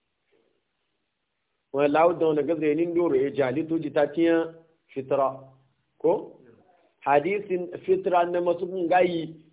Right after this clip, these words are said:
musulunci nga mai tauhidi. Kem na ka tun fara da mi fa mas'ala nan. Hadisin na be mu wani lawo ke dai wa ga be tun ya za je Yahudi,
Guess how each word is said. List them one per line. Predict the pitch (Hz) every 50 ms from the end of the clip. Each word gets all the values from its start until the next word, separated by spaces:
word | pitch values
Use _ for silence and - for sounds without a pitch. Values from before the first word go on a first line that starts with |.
| _ _
musulunci | 135 165 185 185 180 - 190 190 185 185 185 185 180 180 - 175 170 165 165 165 165 151
nga | 151 147 165 185 185
mai | 175 160 151 151 147
tauhidi. | 147 - 147 135 131 131 131 139 156 160 151 143 147 143 139 147 - - _ _ _ _ _ _ _ _ _ _ _ _ _ _ _ _ _ _ _ _ _ _ _ _ _ _ _ _ _ _ _
Kem | - 139 143 147
na | 151 147
ka | 147 147 139 123 120
tun | - - 151 156 156 156
fara | 175 160 156 156 147 139 135
da | 143 151 151
mi | 147 135 131
fa | 135 135 127 127 123 123 120 123
mas'ala | 131 143 143 143 - 139 147 143 135 127
nan. | 131 131 131 131 131 127 - - - - _ _ _ _ _ _ _ _ -
Hadisin | 143 147 151 170 208 214 208 214 - 196 190 180
na | 170 165
be | 160 180 185
mu | 180 180 175 170
wani | 165 165 160 156
lawo | 165 180 185 175 147 139 139 135 - - - - _ _ _ _ _
ke | 185 185 185 180
dai | 202 208
wa | 202 180 170
ga | 156 196 196 190
be | 196 202 196 - -
tun | 196 202
ya | 196 185 175
za | 156 170 160 180 185
je | 165 170 160
Yahudi, | 156 147 151 160 170 175 165 170 175 170 175 -